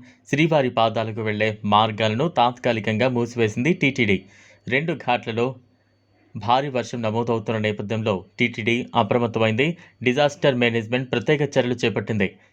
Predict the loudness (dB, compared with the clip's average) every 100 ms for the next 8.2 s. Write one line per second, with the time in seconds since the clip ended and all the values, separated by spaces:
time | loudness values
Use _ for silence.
0 | -2 2 2 2 0 -2 -2 0 0 2
1 | 0 2 2 2 -2 -2 -2 -2 -2 -2
2 | -4 -4 -2 -2 -2 -4 -4 -4 -4 -4
3 | -2 -2 -4 -4 -4 -2 -2 -4 -10 -20
4 | -4 -2 0 0 -2 0 0 0 -2 0
5 | -2 0 0 -2 -4 -4 -2 0 2 0
6 | -2 -2 -2 -2 -2 -2 0 0 0 0
7 | 0 -2 -2 -4 -4 -6 -8 -8 -10 -4
8 | -2 -2